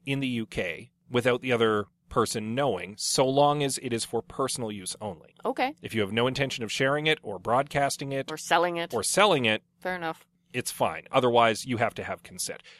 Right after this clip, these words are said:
Speaker 1: It's pretty similar to the way that the law works here in Canada, but I
Speaker 2: Fair
Speaker 1: was
Speaker 2: enough.
Speaker 1: just, I was just curious if that came up. Like, could, could you legally do that? Yes, you can.
Speaker 2: Okay.
Speaker 1: So, just, just an
Speaker 2: Well, I'm glad you
Speaker 1: interesting
Speaker 2: looked
Speaker 1: little
Speaker 2: that
Speaker 1: thing.
Speaker 2: up. She's still uncomfortable with it and refuses to do it, which
Speaker 1: Indeed.
Speaker 2: is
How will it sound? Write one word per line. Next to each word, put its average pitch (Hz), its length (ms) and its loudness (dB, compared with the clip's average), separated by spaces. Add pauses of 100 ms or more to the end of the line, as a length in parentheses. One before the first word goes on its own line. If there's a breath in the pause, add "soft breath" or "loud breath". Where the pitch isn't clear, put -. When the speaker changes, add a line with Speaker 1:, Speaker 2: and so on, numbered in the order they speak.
(120)
Speaker 1:
It's - 120 -8
pretty - 360 -2
similar 139 380 4
to - 120 -6
the 120 80 0
way 117 180 4
that 110 200 -4
the 110 80 -4
law 104 200 2
works 92 460 -4 (160)
here 107 240 -2
in 95 80 -8
Canada, 190 460 0 (460)
but 120 200 4 (100)
I 113 60 0
Speaker 2:
Fair 113 80 6
Speaker 1:
was 359 80 4
Speaker 2:
enough. 285 160 2
Speaker 1:
just, - 140 -12
I 180 100 6
was 185 100 4
just 160 140 -6
curious 101 400 -2
if 139 140 0
that 127 180 2
came 127 240 -2
up. 147 240 0
Like, 104 360 -6
could, 135 180 -4 (260)
could 139 220 -2
you 113 80 -2
legally 113 340 0
do 247 140 -6
that? 95 240 -8
Yes, 104 260 -8
you 101 80 -14
can. - 140 -16 (180)
Speaker 2:
Okay. - 200 -4
Speaker 1:
So, - 80 -12 (540 soft breath)
just, - 220 -6
just 202 160 -4
an - 60 -2
Speaker 2:
Well, - 60 4
I'm - 20 -4
glad 208 100 4
you 226 40 8
Speaker 1:
interesting 233 200 2
Speaker 2:
looked 240 120 2
Speaker 1:
little - 20 -6
Speaker 2:
that 226 140 -2
Speaker 1:
thing. 262 80 -2
Speaker 2:
up. - 140 -8
She's 233 140 -2
still 269 160 6
uncomfortable 196 520 2
with 151 120 -4
it 156 140 -6
and 160 180 -8
refuses 156 420 -8
to - 100 -10
do 139 100 -8
it, - 180 -12
which 175 180 2
Speaker 1:
Indeed. 147 100 2
Speaker 2:
is - 100 -10